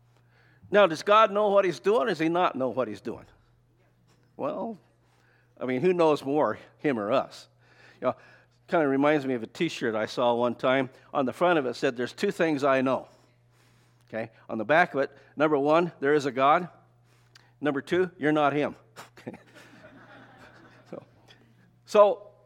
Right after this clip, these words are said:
we're, we're really looking to God for answers, aren't we? You know, there's a lot of psychology books written. There's a lot of,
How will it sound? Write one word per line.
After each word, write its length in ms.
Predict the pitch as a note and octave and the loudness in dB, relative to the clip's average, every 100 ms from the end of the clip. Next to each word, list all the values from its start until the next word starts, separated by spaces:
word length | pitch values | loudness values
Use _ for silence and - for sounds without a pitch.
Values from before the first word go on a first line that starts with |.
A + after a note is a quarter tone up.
| - | -8
we're, 280 | G3+ A3 G#3 | 2 2 4
we're 220 | A3 A3+ | 2 2
really 280 | C4+ C4 G3+ | 0 -2 2
looking 320 | A#3 - F3+ | 2 2 -4
to 80 | C3 | 0
God 400 | C3 G#3 G3 D3 | 4 6 6 4
for 160 | D#3+ | -2
answers, 420 | D#3 G3 - A#2+ C#3+ | 0 -2 -4 -6 -2
aren't 200 | D3 G#2+ | -2 -2
we? 100 | F#2+ - _ _ _ _ _ _ _ _ _ _ _ _ _ | -10 -16 _ _ _ _ _ _ _ _ _ _ _ _ _
You 80 | B2 | -4
know, 100 | D#3+ | -2
there's 180 | E3 D#3 | -2 0
a 60 | C#3+ | 4
lot 180 | D#3 | 4
of 160 | D3 A2+ - | 4 0 -4
psychology 760 | D3 C#3+ - C#3+ D3 C3+ C#3 | -2 -2 0 0 0 -2 -4
books 320 | C3 C#3+ - | -4 -6 -4
written. 240 | C#3 C3+ D3+ | -6 -4 -4
There's 160 | D3 | -6
a 60 | C3+ | -4
lot 240 | C#3 | 0
of, 80 | C#3+ | 0